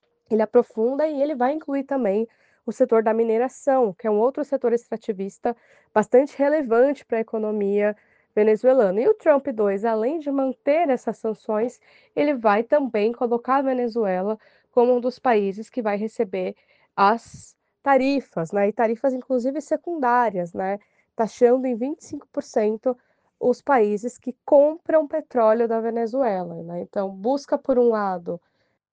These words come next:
aumentar a pressão econômica que já teve início com o Obama, mas que foi se tornando cada vez mais intensa, eh, desde então, então passando por Obama, Trump um, Biden e agora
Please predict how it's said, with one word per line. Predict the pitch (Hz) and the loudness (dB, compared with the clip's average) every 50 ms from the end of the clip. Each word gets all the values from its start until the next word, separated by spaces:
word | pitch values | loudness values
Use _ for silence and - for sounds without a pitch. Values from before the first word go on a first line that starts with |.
| _ _ _ _ _ _ - - | _ _ _ _ _ _ -4 2
aumentar | 277 240 233 254 254 247 240 - 262 269 294 330 | 2 4 6 6 4 2 2 2 2 4 4 4
a | |
pressão | 330 294 277 269 - - 254 247 | 4 2 0 0 0 2 2 2
econômica | 233 226 - 226 220 214 208 208 214 208 - 214 | 2 2 0 -2 -2 -2 -2 -2 -4 -6 -8 -8
que | - - 240 | -6 -4 -2
já | 233 226 | -2 -2
teve | - - 294 320 277 320 | 0 0 0 0 0 0
início | 294 262 254 240 240 - - - - 208 170 - _ _ | -2 0 0 0 -2 -2 -4 -4 -4 -4 -4 -4 _ _
com | - 247 233 226 | 0 2 2 4
o | 233 | 2
Obama, | 233 202 202 226 220 220 208 196 196 190 | 0 2 2 2 2 2 2 0 -2 -4
mas | 190 196 202 - | -4 -6 -6 -8
que | - - | -8 -4
foi | - 247 247 | 0 0 0
se | - | 0
tornando | _ - 233 233 214 220 220 | _ -4 -4 -2 -2 -4 -4
cada | - - 226 226 214 | -6 -4 -4 -2 0
vez | 208 247 269 262 | 0 0 0 0
mais | 277 262 254 233 | 0 -2 -2 -2
intensa, | 247 247 233 - - 247 240 226 214 202 - - - 190 185 - _ _ _ _ _ _ - | -4 -6 -6 -4 0 0 2 2 0 -2 -4 -8 -10 -10 -10 -12 _ _ _ _ _ _ -6
eh, | 202 185 180 190 190 | -4 -2 -2 -2 -2
desde | 190 214 208 208 220 208 175 - 202 | 0 2 2 2 2 -2 -4 -4 -6
então, | 202 196 - - 214 226 254 285 269 233 | -6 -4 -2 0 2 2 2 2 0 -2
então | 214 - 185 | -6 -8 -8
passando | 180 208 190 - - 196 190 190 185 | -8 -8 -10 -8 -8 -10 -8 -10 -10
por | - - 185 180 | -10 -10 -10 -10
Obama, | 175 175 208 226 254 262 254 254 247 233 220 - _ | -6 -2 0 2 4 4 2 0 -2 -6 -8 -8 _
Trump | - 208 190 190 - _ - | -8 -8 -8 -8 -8 _ -8
um, | 190 202 220 240 247 247 240 262 - | -4 -2 0 0 0 0 -2 -4 -6
Biden | - 185 185 196 202 214 202 202 202 | -4 -2 -2 0 0 -2 -2 -4 -4
e | 202 | -4
agora | 190 175 180 180 180 180 | -4 -4 -6 -6 -6 -8